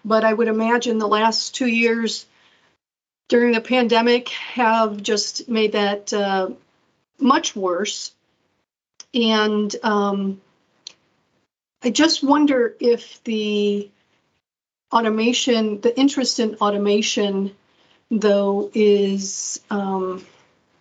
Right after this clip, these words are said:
flexible enough for your needs. I know you talk about robotics, and robotics typically are a little bit more flexible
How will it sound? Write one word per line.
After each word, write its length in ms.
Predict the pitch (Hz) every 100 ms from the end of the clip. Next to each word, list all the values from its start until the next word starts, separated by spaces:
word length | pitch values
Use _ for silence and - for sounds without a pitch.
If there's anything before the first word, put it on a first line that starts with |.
| _ _ _ _ _ _ _ _
flexible 800 | - - 233 - - 311 330 330
enough 500 | 330 339 370 - - _
for 180 | - 294
your 160 | 285
needs. 460 | 277 277 349 349 -
I 100 | 247
know 100 | 254
you 160 | 247 247
talk 300 | - 240 240
about 320 | 233 214 214
robotics, 840 | 202 202 220 214 190 196 - - -
and 220 | 226 208
robotics 720 | 208 254 277 294 - - -
typically 580 | 320 302 254 233 214 214
are 200 | 214 220
a 40 |
little 300 | 208 208 240
bit 200 | 233 233 226
more 280 | 214 208
flexible 840 | 202 - 190 - 233 208 208 202